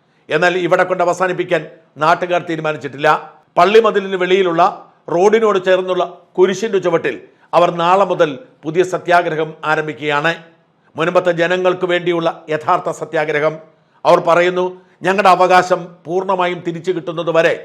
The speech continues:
ഒന്നുകിൽ സുപ്രീം കോടതിയുടെ വിധി ഉണ്ടാവണം,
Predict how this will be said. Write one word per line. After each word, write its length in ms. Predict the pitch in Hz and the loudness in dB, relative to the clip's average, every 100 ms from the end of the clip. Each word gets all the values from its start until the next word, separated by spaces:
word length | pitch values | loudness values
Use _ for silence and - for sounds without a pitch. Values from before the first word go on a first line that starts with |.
| - _ _ - | -16 _ _ -8
ഒന്നുകിൽ 480 | 147 175 185 175 175 | -4 0 2 2 -2
സുപ്രീം 380 | 156 147 190 190 | -10 -2 -2 2
കോടതിയുടെ 580 | 185 180 175 165 165 - _ | 0 0 0 -2 -4 -10 _
വിധി 260 | 147 175 185 | -4 -2 -2
ഉണ്ടാവണം, 580 | 185 170 165 170 180 | 0 2 2 2 -2